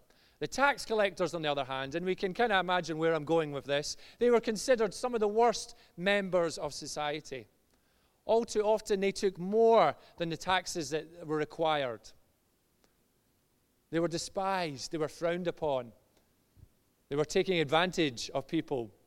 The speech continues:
They were, uh, they were called cheats. Some people would see them as cheats.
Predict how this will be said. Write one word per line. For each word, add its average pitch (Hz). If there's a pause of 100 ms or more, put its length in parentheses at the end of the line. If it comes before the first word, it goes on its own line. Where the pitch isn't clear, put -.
(200)
They 175
were, 196 (300)
uh, 156 (340)
they 175
were 180
called 190
cheats. - (500)
Some 214
people 196
would 185
see 220
them 160
as 147
cheats. -